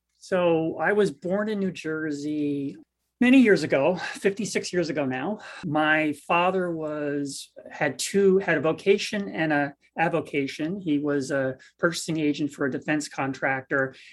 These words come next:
and he also built church pipe organs on the side. They were said, uh, "Please move." So we moved to Pennsylvania. I was four and a half. Grew up in a small rural town. We had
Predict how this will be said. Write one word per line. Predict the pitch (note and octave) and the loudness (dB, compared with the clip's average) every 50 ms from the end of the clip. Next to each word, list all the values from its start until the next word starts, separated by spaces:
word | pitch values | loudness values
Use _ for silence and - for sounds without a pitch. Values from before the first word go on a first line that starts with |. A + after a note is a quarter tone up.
| - _ _ | -20 _ _
and | - D#3+ C#3+ C3+ C#3 C3 C3 C3 B2+ B2+ B2 - - _ _ _ _ | -6 -2 -2 0 0 0 0 0 0 -2 -4 -4 -14 _ _ _ _
he | - D3+ D3 | -2 0 0
also | - - D#3 D#3 E3+ E3+ - - F#3+ D#3 D3+ D3+ C#3+ | 2 2 2 2 2 0 -2 -4 -2 -2 0 -2 -2
built | B2+ B2 E3 D#3 D3+ - - | -2 -2 -2 -2 -2 -4 -6
church | - - - F3 E3 - - | -10 -2 -2 -2 -2 -2 -8
pipe | - - - F3+ F3 F3 - | -10 -4 -2 -2 -2 -2 -2
organs | - D3+ D3 D3 C3+ C3+ C#3+ C3+ C3+ C3+ C3+ C#3 C#3 C#3 - - - - - _ - _ _ | 0 2 2 2 2 0 -2 -2 -2 -4 -4 -4 -6 -8 -10 -10 -10 -12 -14 _ -20 _ _
on | - C#3+ C#3 C3 | -4 -4 -2 -2
the | C3+ | -2
side. | C3 - - D#3+ C#3+ C3+ B2+ A#2 B2+ C3 - - - _ _ _ _ _ _ _ _ | -4 -2 -2 -2 -2 0 -2 -4 -6 -8 -12 -16 -20 _ _ _ _ _ _ _ _
They | C#3+ D3 | 0 2
were | C3+ C3 | 2 2
said, | B2+ - - C#3+ C3+ B2+ B2+ - | 0 0 0 0 0 0 -2 -4
uh, | D3 C3 C3+ B2 B2 - _ | -6 -4 -4 -6 -6 -10 _
"Please | - - F#3+ F#3 D3 | 0 0 2 2 2
move." | C3 D#3 D#3+ B2 A2 B2 - | 2 2 2 2 2 -2 -8
So | - - D3 C#3 C#3+ | -6 -2 -2 0 0
we | C#3+ C#3+ F3+ G3 | 2 2 2 2
moved | G#3 G#3 G#3+ G#3+ G3 F#3+ | 4 4 2 2 2 -2
to | - | -8
Pennsylvania. | - F3+ F3+ E3 - D#3+ D#3+ D#3+ D#3 D#3 D#3 D3+ | -6 -6 -4 -4 -4 -4 -2 0 0 0 0 0
I | C#3 | -2
was | C#3 D3 C#3+ C3+ | -2 -2 -4 -4
four | - - D3 D3+ | -6 -4 -2 -2
and | D3 C#3+ | -2 -2
a | C3 | -4
half. | C3+ B2+ B2 B2 C3 C3+ - - - - _ _ _ _ _ _ _ _ _ - | -6 -8 -8 -8 -10 -12 -14 -18 -20 -20 _ _ _ _ _ _ _ _ _ -4
Grew | - E3 E3 E3+ F3 | 0 2 4 6 4
up | F3 F3 - | 4 4 2
in | F3 E3 E3 | 0 2 2
a | D#3+ D#3 D#3 D#3 D3+ - | 2 2 0 0 -4 -8
small | - - - - D#3+ D3+ D#3 D#3+ E3 | -10 -10 -6 -4 -2 0 0 0 0
rural | D#3 D3 D#3 D#3+ D#3 D#3 D3+ | -2 -4 -4 -4 -4 -6 -6
town. | - - D3 D3 D3 D3 D3 D3+ C#3+ C#3 | -8 -6 -4 -2 -2 0 0 -2 -2 -2
We | D3 C3+ | -4 -4
had | C3 B2 | -6 -6